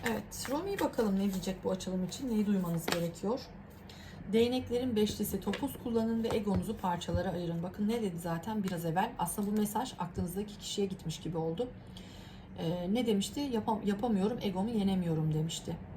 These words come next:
Değil mi? Bir şeylerin farkına varmış ama farkındalığını size aktarmıyor.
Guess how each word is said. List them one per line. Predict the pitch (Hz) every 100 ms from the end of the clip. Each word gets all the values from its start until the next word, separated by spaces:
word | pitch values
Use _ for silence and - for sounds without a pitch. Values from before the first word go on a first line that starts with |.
| -
Değil | 285
mi? | 190
Bir |
şeylerin | 175 214 208
farkına | 208 190 190 202 196
varmış | 196 262 -
ama | 240 175 - - - - - -
farkındalığını | 208 208 226 220 226 254
size | 302 226
aktarmıyor. | 202 190 196 170 160 165